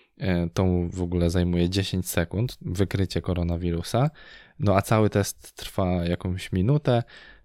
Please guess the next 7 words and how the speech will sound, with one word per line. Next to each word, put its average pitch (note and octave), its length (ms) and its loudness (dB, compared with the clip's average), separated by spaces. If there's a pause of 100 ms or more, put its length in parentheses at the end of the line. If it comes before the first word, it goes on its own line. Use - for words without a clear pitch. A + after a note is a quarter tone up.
(340)
No C3 160 2
i B2+ 100 4
jeśli G#2 300 0
piesek - 520 0
zasygnalizuje G#2 1000 2
obecność F#2 680 -2
koronawirusa, F#2 1000 2